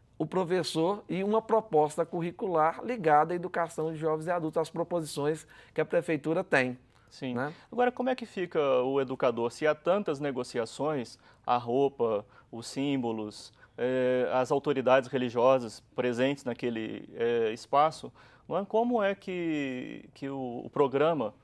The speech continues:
Speaker 2: não é, consegue ser executado com, com essas limitações?
Speaker 1: Na verdade, né, a gente trabalha com o pressuposto de que to-, em todos os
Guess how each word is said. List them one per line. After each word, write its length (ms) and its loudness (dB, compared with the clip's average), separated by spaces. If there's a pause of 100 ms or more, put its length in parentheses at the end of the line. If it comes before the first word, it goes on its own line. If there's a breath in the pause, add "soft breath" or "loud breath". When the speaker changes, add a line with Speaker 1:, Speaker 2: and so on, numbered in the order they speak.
(140)
Speaker 2:
não 80 -4
é, 40 -4
consegue 760 -4
ser 360 -8
executado 760 -4
com, 260 -8
com 160 -6
essas 220 -6
limitações? 680 -8 (360 loud breath)
Speaker 1:
Na 80 -12
verdade, 560 0
né, 100 -4
a 120 -4
gente 220 -8
trabalha 480 0
com 160 -8
o 60 -6
pressuposto 680 -4
de 20 -10
que 100 -8
to-, 380 -2
em 140 -4
todos 380 -4
os 200 -20